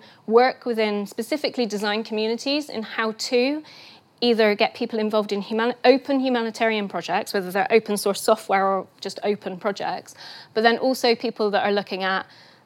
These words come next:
the, uh, technical side of design contribution.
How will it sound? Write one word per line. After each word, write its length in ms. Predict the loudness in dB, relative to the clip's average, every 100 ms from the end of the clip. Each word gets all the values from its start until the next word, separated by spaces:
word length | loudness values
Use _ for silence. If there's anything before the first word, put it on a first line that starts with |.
| -6
the, 460 | 0 4 4 2 4
uh, 260 | 4 2 0
technical 480 | -6 -6 -8 -10
side 240 | -6 -6 -6
of 80 | -10
design 320 | -12 -12 -14
contribution. 680 | -16 -14 -12 -10 -10 -12